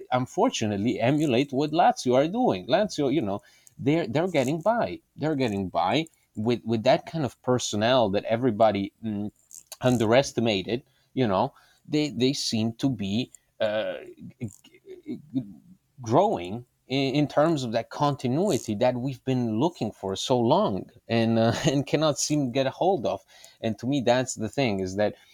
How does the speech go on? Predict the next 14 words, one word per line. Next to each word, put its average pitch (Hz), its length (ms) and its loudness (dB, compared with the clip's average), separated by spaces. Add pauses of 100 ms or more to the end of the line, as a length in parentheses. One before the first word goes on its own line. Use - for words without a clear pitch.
(120)
with 139 160 -2
somebody 127 340 0
like 104 180 0
Mourinho, 95 420 -4
with 104 140 -4
somebody 123 360 -2
like 104 160 -4
Dybala, 98 580 2
Wijnaldum, 104 840 0
Nemanja 107 420 -6
Matic 107 680 -6
on 107 160 -6
the 98 80 -6
pitch, - 420 -10